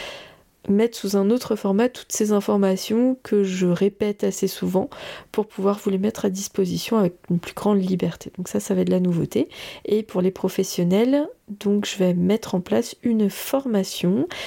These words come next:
sur l'accompagnement du désir d'enfant, de la fertilité, de la préconception, du parcours P M A. Donc toute cette partie avant grossesse. Donc là, c'est plus à destination des professionnels. Voilà pour moi,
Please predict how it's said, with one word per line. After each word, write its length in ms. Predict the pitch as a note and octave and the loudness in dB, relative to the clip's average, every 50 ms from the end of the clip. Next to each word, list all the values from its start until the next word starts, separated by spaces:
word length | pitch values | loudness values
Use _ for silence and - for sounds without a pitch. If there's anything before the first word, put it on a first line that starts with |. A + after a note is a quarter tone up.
| - - - | -12 -14 -12
sur 540 | - - - - - - A3 A3 A#3 A#3+ A3+ | -8 -8 -6 -6 -4 0 0 2 4 4 4
l'accompagnement 880 | G#3+ G#3 G#3 A3 A3 - - G3+ G3 - F#3 F3+ F3 F#3 G3 G#3+ A#3 B3 | 4 4 4 2 0 0 -2 -2 0 2 2 2 4 4 2 2 2 0
du 200 | A#3 A3 G#3 F#3+ | 0 0 -2 0
désir 420 | F#3+ G3 G3 F#3 - G3 F#3 F#3 | 2 2 0 2 0 -2 -2 0
d'enfant, 560 | - E3+ E3 - - - G#3 G#3+ A3+ A#3+ B3 B3+ - - - - - - - - F#3+ | -2 -4 -4 -4 -2 0 0 2 2 2 0 -2 -6 -14 -16 -16 -16 -16 -10 -6 -2
de 200 | F3+ F#3+ F#3 F#3 | 0 2 2 4
la 220 | F3+ F#3+ G#3+ A#3 | 4 4 2 2
fertilité, 800 | - - G#3+ - - - - - G3 F#3 F3 F3 - - A3+ A#3+ | 0 -2 -4 -6 -6 -8 -4 -2 0 0 -2 -2 0 0 0 2
de 120 | A3+ G#3 | 2 2
la 120 | F#3+ F3+ F3 | 0 0 0
préconception, 840 | - - - F3+ - F#3 F3+ - E3+ - - - - G3+ G#3+ A#3 | -2 -4 -8 -6 -4 -4 -4 -4 -4 -6 -4 -4 -2 0 0 2
du 120 | A3+ G#3 G3 | 0 0 0
parcours 340 | - E3+ - - - G#3 | -2 -4 -4 -2 -6 -8
P 160 | - - - F3 | -6 -2 -2 -2
M 120 | E3+ F3+ | 0 -2
A. 80 | F#3+ G#3+ - - | -4 -6 -6 -2
Donc 160 | F#3 F3 - | -2 -2 -2
toute 160 | - - G#3 | -2 -6 -4
cette 180 | - - G#3 - | -2 -2 -4 -2
partie 300 | - F#3 - - - A3 | -4 -6 -6 -2 -2 0
avant 200 | G#3 G3 F#3+ F#3 | 2 2 2 0
grossesse. 520 | F#3 - F#3 F3+ - - F#3+ - - - _ - - - - - - - - - | -2 -2 -4 -4 -4 -6 -8 -8 -12 -20 _ -18 -16 -16 -16 -16 -18 -18 -6 -4
Donc 160 | F3 E3+ F3 | -2 -2 0
là, 80 | G3 G#3+ | 0 -2
c'est 160 | G#3 - F#3 | 0 -2 -4
plus 280 | - - - A3 - - | -6 -4 -8 -6 -2 0
à 160 | G3+ F#3 F3+ | 0 0 0
destination 680 | F#3 - G3 F#3+ - - - G3 F3+ F3 - - - C4 | 0 -2 -2 -2 -4 -8 -6 -4 -4 -4 -4 -2 -2 0
des 180 | A#3+ A3+ C4 | 2 2 0
professionnels. 1160 | C4 - - E3 E3+ - - D#4+ E4+ E4+ - - B3+ A#3+ A3+ G3+ F#3 F#3 G3 G3+ G3 G3+ G3+ G#3 G#3+ _ _ _ _ - - - - - - - - - - - _ _ _ _ _ - | -2 0 -2 -4 -2 -2 -2 -2 -2 -2 -2 -2 -2 0 2 2 2 4 4 4 4 2 2 0 -2 _ _ _ _ -16 -16 -16 -14 -18 -18 -18 -20 -20 -20 -20 _ _ _ _ _ -2
Voilà 320 | - F3+ F#3+ G3+ B3 E4 | 0 2 2 4 4 4
pour 220 | F#4 - - A3+ G#3+ | 2 0 -2 -2 0
moi, 520 | F#3 F3 E3 D#3+ D#3+ E3 F#3+ C#4 A#4 - | 2 2 2 2 0 0 0 0 0 -2